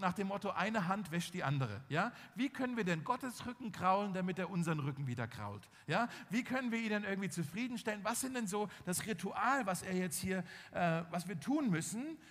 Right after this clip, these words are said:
damit er uns hier rettet und uns weiterhin segnet?" Und Jesus erklärt dann, na, dass eigentlich das eine Werk, das Gottes Willen wirklich entspricht, ist, dass ihr an den glaubt,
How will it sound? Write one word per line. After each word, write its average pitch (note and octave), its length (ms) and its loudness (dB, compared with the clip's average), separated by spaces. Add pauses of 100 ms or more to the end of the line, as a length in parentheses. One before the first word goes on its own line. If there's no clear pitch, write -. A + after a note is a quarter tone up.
(400)
damit G3+ 260 -2
er G#3+ 260 2
uns G#3+ 180 0
hier G#3 240 2
rettet A3+ 240 -2
und G3+ 140 -2
uns F3 220 -2
weiterhin F3 400 2
segnet?" C3+ 480 -2
Und D3 160 -2
Jesus A#3 340 2
erklärt D3+ 500 0
dann, A#3 220 2
na, F3 160 0
dass D#3+ 300 -2
eigentlich C4+ 380 2
das E3 220 -4
eine G3 380 0
Werk, D#3+ 400 2 (480)
das E3+ 240 2
Gottes G3+ 360 -2
Willen G3 220 2
wirklich F#3+ 260 -2
entspricht, F3 480 -2
ist, A3+ 280 -2
dass F#3 220 -2
ihr G#3+ 200 0
an F3 200 2
den B3 420 0
glaubt, C#3+ 560 2